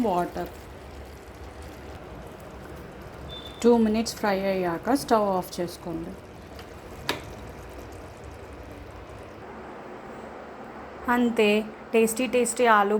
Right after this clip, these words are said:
బెంగన్ కర్రీ రెడీ. చాలా బాగుంటుందండి, తప్పకుండా ట్రై చేయండి. ఇది రోటీకి, చపాతీకి, రైస్కైనా బాగుంటుంది. ఒకసారి తప్పకుండా ట్రై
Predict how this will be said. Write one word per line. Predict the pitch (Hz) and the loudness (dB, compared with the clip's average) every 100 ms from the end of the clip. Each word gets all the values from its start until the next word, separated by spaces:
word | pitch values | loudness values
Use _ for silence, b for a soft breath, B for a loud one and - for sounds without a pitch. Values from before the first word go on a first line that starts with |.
| 208 | 4
బెంగన్ | 208 196 190 180 | 2 2 2 2
కర్రీ | 185 170 233 320 - - 233 | 0 0 -2 -4 -10 -6 4
రెడీ. | 254 240 233 226 233 233 - | 8 8 6 4 2 -2 4
చాలా | 226 214 220 226 | 8 10 10 10
బాగుంటుందండి, | 214 214 208 202 202 208 247 | 8 6 2 2 2 -2 0
తప్పకుండా | 233 - 208 214 214 214 214 | 0 0 -2 2 4 4 4
ట్రై | 196 190 | 2 2
చేయండి. | 208 196 190 185 196 285 B B B - | 0 2 2 2 2 0 B B B -2
ఇది | 208 220 | 6 8
రోటీకి, | 208 208 220 214 220 | 8 6 2 0 0
చపాతీకి, | 220 190 202 202 208 202 214 214 | 2 6 6 6 4 -4 0 4
రైస్కైనా | 208 196 202 - 214 208 220 214 | 6 4 2 0 2 2 4 6
బాగుంటుంది. | 190 190 185 190 196 277 320 - 196 | 6 4 0 -2 0 0 -2 -8 2
ఒకసారి | 214 214 208 214 214 208 | 2 4 4 2 0 2
తప్పకుండా | 202 202 202 196 208 208 | 2 2 0 0 0 2
ట్రై | 202 | 0